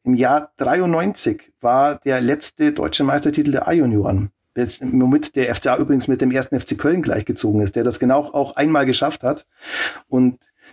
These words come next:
genau, und jetzt können wir in dieser Hinsicht, um die nächste Köln-Parallele von diesem irren Köln-Podcast Sonderedition zu kriegen, könnte der F C Augsburg, äh, an ersten F C Köln, was die Titelanzahl angeht, vorbeiziehen. Nämlich dann, wenn meine Kollegen aus dem Sport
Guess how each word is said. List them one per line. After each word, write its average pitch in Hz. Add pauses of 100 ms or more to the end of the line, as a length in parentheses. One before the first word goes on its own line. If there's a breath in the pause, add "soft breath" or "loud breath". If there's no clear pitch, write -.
genau, 127
und 127
jetzt 151
können 156
wir 151
in 139
dieser 160
Hinsicht, 151
um 151
die 151
nächste 151
Köln-Parallele 123
von 135
diesem 135
irren 180
Köln-Podcast 147
Sonderedition 127
zu 123
kriegen, 143 (520 loud breath)
könnte 156
der 139
F 127
C -
Augsburg, 139 (100)
äh, 127
an 123
ersten 131
F 117
C -
Köln, 127
was 117
die 104
Titelanzahl 131
angeht, 120
vorbeiziehen. 117
Nämlich 131
dann, 147
wenn 151
meine 147
Kollegen 143
aus 135
dem 135 (140)
Sport -